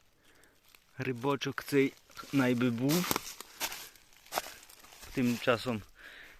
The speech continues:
кошику потроху набирається. Там я вже перегрузив півтора кошика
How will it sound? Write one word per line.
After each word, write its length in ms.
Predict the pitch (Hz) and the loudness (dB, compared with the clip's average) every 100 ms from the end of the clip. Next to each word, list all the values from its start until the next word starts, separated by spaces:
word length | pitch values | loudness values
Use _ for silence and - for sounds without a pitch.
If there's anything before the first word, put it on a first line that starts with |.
| - | -14
кошику 520 | 127 113 - 104 117 - | -10 -10 -10 -10 -12 -12
потроху 460 | - 127 - 127 127 | -12 -10 -8 -8 -6
набирається. 920 | 104 104 110 120 143 160 - - 160 - - | -4 0 2 2 2 0 -6 -8 -8 -8 -6
Там 200 | 113 110 | -4 0
я 120 | 117 | 0
вже 180 | 107 107 | 0 -4
перегрузив 640 | - 107 104 110 104 117 | -6 -4 -4 -6 -4 -4
півтора 460 | 110 113 98 113 113 | -4 -6 -4 -2 -2
кошика 540 | - 117 - - 110 | -2 -4 -4 -6 -8